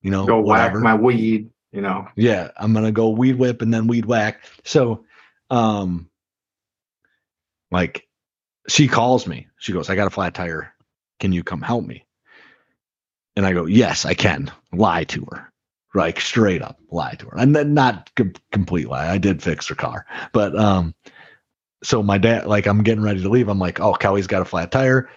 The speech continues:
Speaker 1: I'm gonna go out here. I'm gonna fix the flat tire." My dad goes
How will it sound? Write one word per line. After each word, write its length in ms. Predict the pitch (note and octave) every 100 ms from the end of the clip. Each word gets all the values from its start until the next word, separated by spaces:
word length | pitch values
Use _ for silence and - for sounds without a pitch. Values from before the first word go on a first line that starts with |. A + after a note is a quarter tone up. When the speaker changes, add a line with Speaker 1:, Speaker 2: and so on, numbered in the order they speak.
| -
Speaker 1:
I'm 120 | F#2
gonna 160 | G2+ G2
go 160 | F2+ F2+
out 180 | F2+ -
here. 240 | A#2 G#2
I'm 160 | D#2+ F2+
gonna 240 | F2+ E2+ - _ _ -
fix 340 | - G2+ -
the 60 | G2
flat 220 | F#2 E2
tire." 180 | F#2 D#2+
My 120 | F2
dad 200 | F2 F2
goes 300 | D#2+ C#2+